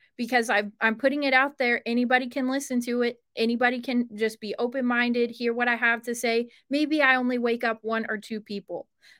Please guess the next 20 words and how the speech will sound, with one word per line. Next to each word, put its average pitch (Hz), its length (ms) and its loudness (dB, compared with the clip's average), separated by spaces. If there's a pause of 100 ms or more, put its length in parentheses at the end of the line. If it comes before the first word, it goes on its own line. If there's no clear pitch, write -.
Those 294 340 6
one 302 220 0
or 294 80 2
two 294 220 -6
people, 320 600 -6 (1300)
hey, 294 380 0 (280)
they, 294 380 6
they 269 220 6
get 302 180 -2
to 302 100 -4
stand 269 380 0
and 240 120 -2
fight 247 260 2
with 202 180 -2
us. 185 320 -6
You 247 160 2
know, 240 240 2 (260)
you 247 200 0
don't 285 400 0
fucking 247 640 -2